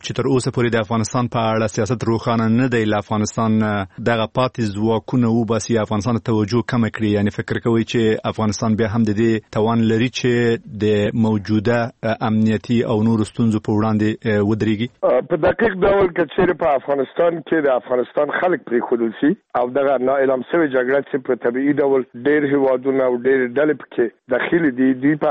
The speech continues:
Speaker 2: افغانستان کې مداخله ونه کړي، د افغانستان خلک او د افغانستان مسلح قوتونه به د وړتیا پیدا کړي چې دا هیواد وساتي. افغانانو په تاریخ کې خپل هیواد ساتلی. زه فکر کوم چې دا وړتیا به ولري چې په یووالي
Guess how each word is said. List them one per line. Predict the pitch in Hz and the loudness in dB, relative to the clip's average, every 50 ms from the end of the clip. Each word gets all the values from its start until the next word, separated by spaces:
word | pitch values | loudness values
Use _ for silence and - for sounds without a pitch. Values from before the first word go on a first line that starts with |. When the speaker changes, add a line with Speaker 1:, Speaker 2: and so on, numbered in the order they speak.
| 135 | 0
Speaker 2:
افغانستان | 113 - 127 131 113 - - 139 135 131 | 0 -2 -2 -2 -2 -2 -2 -4 -2 -2
کې | - 135 135 | -4 -4 -2
مداخله | 127 127 117 - - 135 135 | 0 0 0 0 2 2 2
ونه | 131 131 143 147 143 | 2 0 -2 -2 0
کړي، | - 175 151 | 0 0 0
د | 127 117 | 0 0
افغانستان | - 120 123 123 110 - - 143 143 139 - _ - - | 0 -2 -2 -2 -2 -2 0 0 0 -2 -4 _ -2 0
خلک | 156 160 170 156 147 131 | 2 2 2 2 2 2
او | 123 123 | 2 2
د | 120 113 | 0 0
افغانستان | 110 113 117 107 - - 131 131 123 | 0 -2 -2 -2 -2 -2 -2 -2 -2
مسلح | 110 - - 123 123 117 - - - | -4 -2 0 0 0 0 0 -2 -2
قوتونه | 120 120 110 - 156 147 139 131 | -2 -2 0 0 0 0 2 2
به | 123 123 123 127 | 2 2 2 2
د | 120 123 | 0 0
وړتیا | 113 - - 131 120 - 120 | 0 -2 -2 -4 -2 0 0
پیدا | 120 120 147 170 165 | 0 2 2 2 0
کړي | 139 151 - - | -2 -6 -8 -2
چې | 143 135 127 _ - 120 | -2 -2 -2 _ -2 -2
دا | 131 123 123 | 0 2 2
هیواد | 131 127 131 127 120 120 120 | 2 2 2 0 0 -2 -6
وساتي. | 107 - - 110 95 - - 98 - _ - 127 123 | -4 -4 -4 -6 -6 -6 -12 -18 -16 _ -4 -2 -2
افغانانو | 123 127 127 127 135 139 139 127 117 - _ _ - | 0 0 0 2 2 2 2 0 -2 -2 _ _ -6
په | 135 113 - 120 | -6 -4 -2 0
تاریخ | 120 127 143 190 - - - | 0 2 2 0 0 -2 -4
کې | - 143 147 | -6 -6 -4
خپل | - - 143 135 127 | -2 -2 0 2 2
هیواد | 123 123 127 123 - - | 2 2 2 0 -2 -4
ساتلی. | 123 113 - - 147 165 165 147 | -4 -4 -2 0 0 0 0 0
زه | 127 117 135 | -2 -4 -2
فکر | 139 143 135 131 143 | -2 -2 -2 0 0
کوم | 147 143 131 - | -2 -2 0 0
چې | 147 143 - _ - - | -2 -2 -2 _ -4 -2
دا | 127 123 123 | 0 0 0
وړتیا | 117 104 - 135 127 123 | -2 -2 0 0 2 2
به | 131 143 | 4 4
ولري | 156 151 147 143 139 127 | 4 4 4 2 0 -2
چې | - - - 120 | -4 -8 -2 0
په | 117 113 104 - _ - 127 123 | 0 0 -2 -4 _ -2 0 2
یووالي | 120 127 143 156 165 156 135 | 2 4 4 4 2 2 0